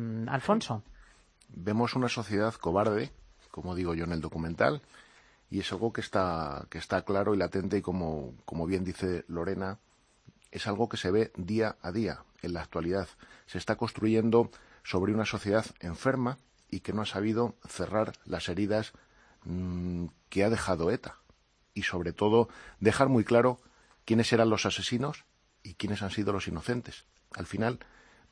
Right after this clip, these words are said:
Speaker 2: tenemos la sensación, mm, de que los, de que el legado de eta político-militar, que era el estar en las instituciones,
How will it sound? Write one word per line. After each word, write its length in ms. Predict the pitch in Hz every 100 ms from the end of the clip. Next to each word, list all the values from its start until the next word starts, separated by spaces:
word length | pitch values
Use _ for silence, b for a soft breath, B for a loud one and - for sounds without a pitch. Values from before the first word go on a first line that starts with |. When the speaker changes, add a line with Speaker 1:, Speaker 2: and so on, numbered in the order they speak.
| -
Speaker 2:
tenemos 320 | 104 117 127
la 80 | 135
sensación, 640 | 143 127 120 139 147 151 -
mm, 360 | 107 104 107 101
de 180 | 101 95
que 120 | 98
los, 360 | 95 90 - - - _ - -
de 280 | 95 90
que 80 | -
el 100 | 90
legado 440 | 90 87 113 123 117
de 120 | 107
eta 240 | - 107
político-militar, 880 | - 104 104 98 95 82 87 - - b b b b b
que 100 | -
era 120 | 98 107
el 100 | 95
estar 280 | - 104
en 80 | 101
las 160 | 98 85
instituciones, 680 | 85 90 90 101 117 135